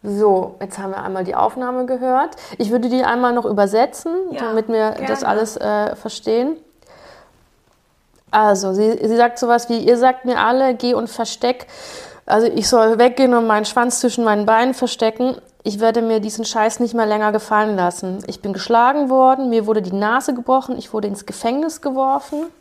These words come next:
Speaker 1: Ich habe meinen Job verloren, ich habe meine Wohnung verloren für die Befreiung der Homosexuellen. Und ihr behaupt-, ihr behandelt mich so? Was zum Teufel ist los mit euch allen? Denkt mal darüber nach."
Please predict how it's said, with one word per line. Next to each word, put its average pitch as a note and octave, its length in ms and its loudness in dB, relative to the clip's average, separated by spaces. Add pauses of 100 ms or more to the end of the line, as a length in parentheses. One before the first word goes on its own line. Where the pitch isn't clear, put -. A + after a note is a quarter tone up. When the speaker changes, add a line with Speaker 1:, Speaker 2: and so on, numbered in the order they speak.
(680)
Speaker 1:
Ich - 180 -10
habe G3+ 180 -2
meinen F#3 200 -6
Job A#3+ 240 0
verloren, B3 500 0
ich A3+ 140 -12
habe G#3 220 -8
meine F#3 340 -8
Wohnung C4+ 280 0
verloren A3+ 440 -4 (300)
für - 100 -8
die F#3 80 -6
Befreiung G#3+ 460 -2
der G#3 120 -4
Homosexuellen. G3 880 -6 (240)
Und G#3+ 180 -4
ihr A3+ 140 0
behaupt-, G#3+ 640 -4
ihr G#3+ 120 4
behandelt A#3 420 0
mich C4+ 200 -6
so? D4 380 0 (280)
Was G#3+ 200 -2
zum B3+ 140 0
Teufel B3 400 0
ist A#3 120 -6
los B3+ 240 0
mit G#3+ 160 -6
euch F#3 320 -4
allen? F#3 400 -6 (260)
Denkt B3 280 -2
mal A#3 320 -2 (200)
darüber G#3 440 -2
nach." F3 460 -10